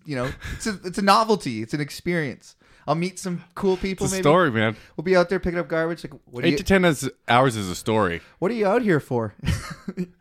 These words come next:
Speaker 1: said, "What are you in for?"
Speaker 2: Yeah.
Speaker 1: <laughs> Uh, that was funnier in
Speaker 2: New
Speaker 1: my
Speaker 2: age,
Speaker 1: head.
Speaker 2: new age chain gang, man.
Speaker 1: So,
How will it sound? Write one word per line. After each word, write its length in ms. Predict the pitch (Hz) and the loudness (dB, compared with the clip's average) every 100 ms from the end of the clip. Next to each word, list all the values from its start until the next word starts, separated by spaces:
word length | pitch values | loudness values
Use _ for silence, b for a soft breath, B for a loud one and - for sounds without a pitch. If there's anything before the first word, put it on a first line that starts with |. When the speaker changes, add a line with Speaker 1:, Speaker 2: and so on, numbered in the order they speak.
| - | -12
Speaker 1:
said, 200 | 131 113 | -10 -6
"What 100 | 113 | -6
are 20 | |
you 140 | 104 | -6
in 80 | 104 | -8
for?" 260 | - 135 143 | -8 -10 -4
Speaker 2:
Yeah. 240 | 101 95 - | 0 0 0
Speaker 1:
<laughs> 1120 | - - - - _ _ - - - _ - | -6 -8 -6 -10 _ _ -20 -20 -20 _ -12
Uh, 340 | 117 104 101 110 | -8 -6 -8 -8
that 120 | 123 | -8
was 100 | 113 | -8
funnier 300 | - 113 110 | -8 -6 -4
in 60 | 110 | 2
Speaker 2:
New 80 | 120 | 4
Speaker 1:
my 60 | 123 | 4
Speaker 2:
age, 80 | 117 | 0
Speaker 1:
head. 120 | 117 | -2
Speaker 2:
new 120 | 110 | 0
age 200 | 120 110 | 0 -2
chain 260 | - 104 120 | -4 -2 0
gang, 220 | 101 82 | 0 -2
man. 200 | 85 95 - _ _ - - | -4 -6 -10 _ _ -20 -18
Speaker 1:
So, 520 | - 202 240 160 | -8 -4 0 -2